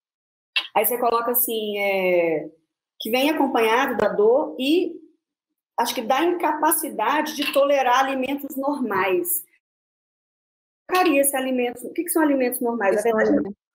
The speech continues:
Speaker 1: não é os alimentos que são nor-, anormais, na verdade.
Speaker 2: É.
Speaker 1: Você poderia colocar assim, ó, tolerar uma alimentação corriqueira ou normal. Acho que você queria dizer a alimentação,
Speaker 2: É.
Speaker 1: não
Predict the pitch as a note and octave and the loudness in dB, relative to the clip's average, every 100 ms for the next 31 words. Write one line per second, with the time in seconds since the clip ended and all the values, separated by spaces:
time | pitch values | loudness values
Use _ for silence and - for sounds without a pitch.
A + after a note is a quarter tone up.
0 | - - B3 C4 D4 F4+ F#4 E4 F4+ D#4+ | -14 -2 2 2 2 2 2 4 4 2
1 | C4 C4+ C4 A#3+ - - B3 A#3 A#3 A#3 | 0 -4 -6 -8 -6 -4 -4 -2 -2 -2
2 | A3+ - G#3+ B3+ B3 A3+ A3 G3+ G3 F#3+ | -6 -2 0 2 2 0 0 -2 0 -2
3 | G#3 A3 G3+ G3 - G3+ - B3+ B3 C#4+ | -2 0 2 0 -2 -6 -6 -10 -2 0
4 | C#4 C#4 C#4+ C#4+ C4+ C#4 C#4 - B3 G#3 | 0 0 0 2 0 0 -2 -2 -2 -4
5 | - _ _ B3+ C4 A#3+ G#3+ A3 A#3+ D4 | -6 _ _ 0 2 2 2 2 2 2
6 | D#4 D4 C4 B3+ B3 A3+ - A3 A3+ A3+ | 2 2 0 -4 -2 -2 -2 -2 -4 -2
7 | A3 A3+ A3 G#3+ A3 C#4 C#4 B3 C#4+ F#4 | -2 -2 -4 2 2 4 4 4 2 0
8 | F#4+ E4 G4 D4+ G#3+ F#3 G#3+ - C4 - | -2 -4 -2 0 0 0 -2 -4 -6 -4
9 | - C4 B3 B3+ C4+ C4+ F4+ G#4 G4+ F4 | -4 -4 -2 2 2 2 2 2 2 2
10 | F4 E4+ - G#3+ E3 - _ - A#3+ A3 | 0 -4 -4 -2 -6 -10 _ -6 0 2
11 | G3+ F#3 - | 2 0 -6